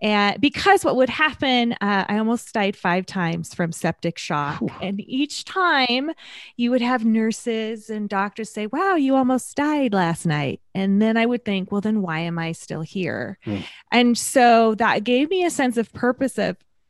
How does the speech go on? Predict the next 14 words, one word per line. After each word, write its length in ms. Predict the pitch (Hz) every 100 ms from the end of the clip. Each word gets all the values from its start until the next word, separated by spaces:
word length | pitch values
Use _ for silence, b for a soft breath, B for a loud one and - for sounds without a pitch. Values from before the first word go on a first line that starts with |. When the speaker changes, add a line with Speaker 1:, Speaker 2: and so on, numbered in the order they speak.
| _ _ -
Speaker 1:
"I'm 320 | 190 247 339 - -
still 640 | - - - 262 320 330
here, 720 | 254 - 202 247 302 320 403 403
so 560 | - - 233 214 208 202
maybe 440 | 196 196 208 240
I 40 | 233
should 220 | - 196
do 120 | 285
something 380 | 403 269 - 180
with 140 | 151
that," 260 | 160 143 -
<laughs> 1000 | 587 403 - - - - - 285 - -
and 320 | 190 254 226
really, 420 | 233 247 262 262